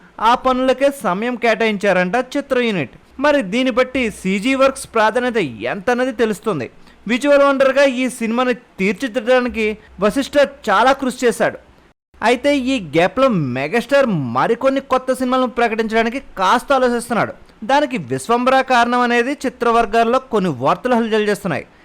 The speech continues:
మరి మెగాస్టార్ నటిస్తున్న విశ్వంబర మూవీ రిలీజ్ అయిన తర్వాత కొత్త సినిమాలను ప్రకటిస్తాడనే వార్తలు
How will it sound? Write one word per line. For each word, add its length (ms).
మరి 220
మెగాస్టార్ 640
నటిస్తున్న 480
విశ్వంబర 640
మూవీ 260
రిలీజ్ 340
అయిన 140
తర్వాత 320
కొత్త 380
సినిమాలను 360
ప్రకటిస్తాడనే 680
వార్తలు 600